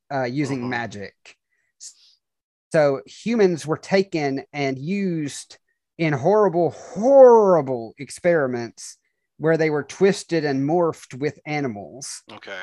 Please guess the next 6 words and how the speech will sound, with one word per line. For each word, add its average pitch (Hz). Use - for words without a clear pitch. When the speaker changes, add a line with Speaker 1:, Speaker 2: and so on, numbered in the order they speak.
Speaker 1:
to 180
create 160
this 147
race 127
of 135
Trollocs. 113